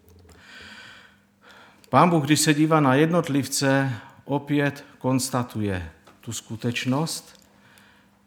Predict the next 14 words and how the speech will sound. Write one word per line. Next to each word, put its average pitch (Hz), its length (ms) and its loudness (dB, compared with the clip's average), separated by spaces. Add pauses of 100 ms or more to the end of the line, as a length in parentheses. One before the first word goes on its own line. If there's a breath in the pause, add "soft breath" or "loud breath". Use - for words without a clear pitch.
(320)
že 113 180 -4
se, 120 420 0 (640)
že 113 200 2
jeho 143 220 8
pohled 151 760 4 (400 loud breath)
je 127 160 2
úplně 180 720 2 (260)
upřený 160 800 0
někam 147 480 4
jinam, 143 540 0 (360 loud breath)
než 120 240 2
se 120 380 -2 (120)
díváme 104 800 -4
my. 80 240 -6